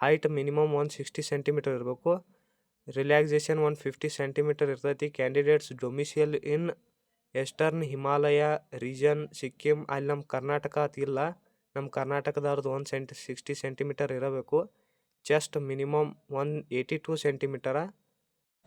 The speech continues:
ಮತ್ತು ಚೆಸ್ಟ್ ನೋಡ್ರಿ, ಸೆವೆಂಟಿ ಸೆವೆನ್ ಸೆಂಟಿಮೀಟರ್ ಮಿನಿಮಮ್ ಇರಬೇಕು. ಮತ್ತು ಎಕ್ಸ್ಪಾಂಡ್ ಐದು ಸೆಂಟಿಮೀಟರ್ ಮಾಡಬೇಕು.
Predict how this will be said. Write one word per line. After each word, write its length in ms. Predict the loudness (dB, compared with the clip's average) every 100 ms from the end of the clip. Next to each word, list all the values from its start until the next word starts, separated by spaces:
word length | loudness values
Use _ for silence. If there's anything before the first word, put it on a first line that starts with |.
| _ _ 2
ಮತ್ತು 220 | 4 8 6
ಚೆಸ್ಟ್ 420 | 10 8 8 8
ನೋಡ್ರಿ, 360 | 8 10 8
ಸೆವೆಂಟಿ 400 | 8 6 6 4
ಸೆವೆನ್ 440 | 6 8 8 6 4
ಸೆಂಟಿಮೀಟರ್ 600 | 0 0 4 4 4 4
ಮಿನಿಮಮ್ 460 | 2 2 2 4 4
ಇರಬೇಕು. 560 | 4 2 2 4 4
ಮತ್ತು 300 | 4 0 2
ಎಕ್ಸ್ಪಾಂಡ್ 520 | 0 0 4 4 6
ಐದು 140 | 4 2
ಸೆಂಟಿಮೀಟರ್ 560 | 0 2 2 2 0
ಮಾಡಬೇಕು. 680 | 0 0 0 -2 2 2 2